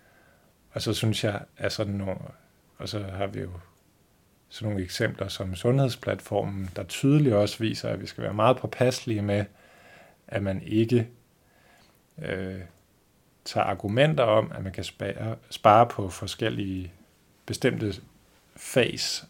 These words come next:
arbejde alt for seriøst, ikke? Der var hele grundlaget jo, at man kunne spare lægesekretærernes arbejde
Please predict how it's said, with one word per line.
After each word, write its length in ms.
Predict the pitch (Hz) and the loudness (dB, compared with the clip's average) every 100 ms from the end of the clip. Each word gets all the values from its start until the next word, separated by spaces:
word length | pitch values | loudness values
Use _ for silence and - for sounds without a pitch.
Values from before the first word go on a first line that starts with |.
| - | -6
arbejde 800 | 104 98 113 113 - 101 95 87 _ _ _ _ - | 0 4 6 4 0 -2 -8 -12 _ _ _ _ -8
alt 180 | - - | -8 -8
for 100 | 107 | -10
seriøst, 600 | - 101 95 - - - | -8 -8 -10 -14 -16 -10
ikke? 160 | 107 98 _ _ _ _ _ - | -10 -12 _ _ _ _ _ -12
Der 60 | 110 | -6
var 140 | 98 | -4
hele 200 | 98 101 | -4 -4
grundlaget 500 | 95 104 107 98 101 | -4 -2 0 -2 -4
jo, 140 | 90 | -8
at 60 | 90 | -8
man 120 | 90 | -10
kunne 140 | 90 95 | -10 -10
spare 300 | - 95 98 | -4 -4 -2
lægesekretærernes 920 | 98 104 - - - 113 - 104 98 | -2 -4 -6 -10 -12 -10 -8 -8 -10
arbejde 460 | 101 101 110 - | -6 -6 -6 -12